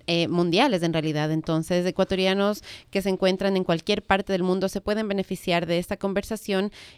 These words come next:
y yo creo que de pronto si es que llevar ese espíritu de unidad a su consulado en donde usted se encuentre y ser de pronto usted el que inicia esas conversaciones, del que va y, y, y, y da esa pauta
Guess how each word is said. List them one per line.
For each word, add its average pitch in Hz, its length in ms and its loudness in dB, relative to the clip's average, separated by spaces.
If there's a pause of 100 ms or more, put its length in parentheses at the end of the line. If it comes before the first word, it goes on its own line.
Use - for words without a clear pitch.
(100)
y 202 580 0
yo 202 140 4
creo 220 240 2
que 185 300 2
de 180 120 0
pronto 196 380 0
si 202 200 -6
es 185 160 -4
que 175 440 0 (140)
llevar 185 460 4
ese 220 180 -2
espíritu 196 600 0
de 165 100 2
unidad 170 580 2
a 175 140 0
su 240 200 -4
consulado 165 540 0
en 165 80 0
donde 165 200 -2
usted 202 240 -2
se 214 100 -4
encuentre 180 540 0 (260)
y 196 100 -2
ser 208 280 0
de 208 120 0
pronto 196 400 -2
usted 190 480 2
el 185 220 -2
que 175 80 -4
inicia 175 580 0
esas 170 220 -6
conversaciones, 170 720 -4
del 170 120 -6
que 165 140 -6
va 170 240 2
y, 190 220 2
y, 165 420 -2
y, 175 60 -6
y 175 160 -4
da 180 160 4
esa 202 180 -2
pauta 190 560 2